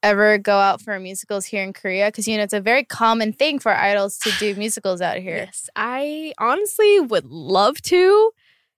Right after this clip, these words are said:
Speaker 2: Whenever the opportunity comes, if I can, I would love to because I really do like musical theater 'cause it's acting plus singing plus dancing. And so it's just taking what you're doing and throw acting more into it. So
Speaker 1: If there's a
Speaker 2: Yeah.
Speaker 1: show you could bring to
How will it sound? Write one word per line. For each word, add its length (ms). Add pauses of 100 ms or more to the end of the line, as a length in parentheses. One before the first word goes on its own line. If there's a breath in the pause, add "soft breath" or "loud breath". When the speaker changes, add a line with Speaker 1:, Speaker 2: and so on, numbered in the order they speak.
(420)
Speaker 2:
Whenever 600
the 120
opportunity 540
comes, 280
if 100
I 80
can, 220
I 80
would 160
love 240
to 120
because 400
I 100
really 360
do 200
like 520
musical 400
theater 240
'cause 180
it's 160
acting 580
plus 260
singing 320
plus 180
dancing. 460
And 100
so 100
it's 140
just 300
taking 240
what 160
you're 80
doing 340
and 160
throw 180
acting 360
more 160
into 300
it. 180
So 320 (600)
Speaker 1:
If 80
there's 180
a 60
Speaker 2:
Yeah. 20
Speaker 1:
show 240
you 160
could 240
bring 320 (140)
to 260